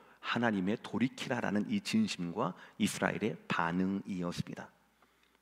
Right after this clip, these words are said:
그러나 하나님의 진정한 뜻, 하나님의 진심,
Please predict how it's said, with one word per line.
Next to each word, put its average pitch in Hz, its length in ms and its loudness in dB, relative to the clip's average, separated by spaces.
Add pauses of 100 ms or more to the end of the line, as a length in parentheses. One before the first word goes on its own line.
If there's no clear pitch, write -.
(500)
그러나 185 280 10
하나님의 208 360 10
진정한 185 640 8
뜻, - 340 6
하나님의 185 320 10
진심, 185 720 6